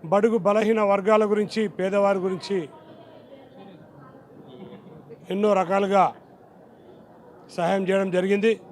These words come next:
ముఖ్యంగా మా సుద్దిరెడ్డి గారు, ఎమ్మెల్యే గారు, మరి ఎల్బీనగర్ కాన్స్టిట్యుయెన్సీలో డెవలప్‌మెంట్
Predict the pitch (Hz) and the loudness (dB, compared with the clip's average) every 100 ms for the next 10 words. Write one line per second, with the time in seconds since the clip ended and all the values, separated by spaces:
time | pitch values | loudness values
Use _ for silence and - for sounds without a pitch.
0 | - - - - - - - - - 185 | -20 -20 -20 -20 -20 -20 -20 -20 -14 -6
1 | 160 220 220 208 156 - - - - - | 0 2 6 4 2 -6 -20 -20 -20 -20
2 | - - - - - - - - - 175 | -20 -20 -20 -20 -20 -20 -20 -16 -4 -4
3 | 180 190 226 220 214 214 202 185 202 208 | -2 2 4 6 6 6 4 0 0 2
4 | 208 214 220 - - - - - - - | 4 6 4 0 -18 -18 -18 -20 -20 -20
5 | - - - - - - 190 214 220 143 | -20 -20 -20 -20 -20 -12 2 6 6 4
6 | - - - - - - - - - - | -8 -20 -20 -20 -20 -20 -20 -20 -20 -20
7 | - - - - - 202 214 226 220 202 | -20 -20 -20 -12 -8 -4 0 2 2 0
8 | 214 196 226 170 226 226 233 - - - | -2 0 -2 0 2 4 2 0 -14 -20
9 | - - - - - - - - - - | -20 -20 -20 -20 -20 -20 -20 -20 -20 -20
10 | 151 175 208 226 185 226 | -8 -2 2 2 2 0